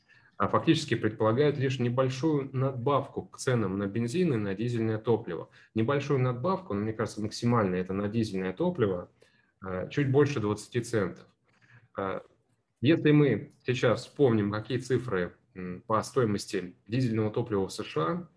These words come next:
а цены составляют, э, почти семь долларов за, э, галлон, то каких-то жалких двадцати центов, э, будет недостаточно, чтобы улучшить настроение американских потребителей, домохозяйств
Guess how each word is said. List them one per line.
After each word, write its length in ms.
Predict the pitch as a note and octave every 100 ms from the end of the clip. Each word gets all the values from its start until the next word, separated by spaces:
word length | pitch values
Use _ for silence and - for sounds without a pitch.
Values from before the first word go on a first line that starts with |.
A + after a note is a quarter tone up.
| _ _ _ _ _ _ _
а 60 | -
цены 280 | - A2 F2+
составляют, 680 | F#2+ - G#2 G#2+ F#2 E2+ F2+
э, 80 | F2
почти 420 | G2+ - G#2+ E2+
семь 400 | - C#3+ A#2 G2
долларов 440 | A#2 G2+ F2+ E2
за, 400 | F2+ F#2 G2 F2+ -
э, 160 | F2+
галлон, 380 | F2+ G2+ G2+ - _ _ _ -
то 120 | C3+
каких-то 460 | C3 C3+ D3 - A2+
жалких 460 | C3+ C3 B2+ G2
двадцати 360 | A2 A#2 - B2
центов, 600 | A#2+ E3+ F3+ A#2 G2 - G#2
э, 260 | G2 F2+ F2+ - _ A#2
будет 240 | C3+ C#3
недостаточно, 680 | C#3+ C3+ C3 D#3 E3 - G#2+
чтобы 560 | - A2+ G#2 G2+ F#2+ -
улучшить 420 | D#3 D#3+ - -
настроение 720 | G#2+ - B2 B2 G#2+ F2+ - _ _ _ _ _ _ _ _ _ _ _ _
американских 580 | A2 C3 C3 B2 - _
потребителей, 600 | - C3 D#3+ F#3+ - G#2
домохозяйств 760 | G2+ G2 G#2 G#2+ G#2 E2 -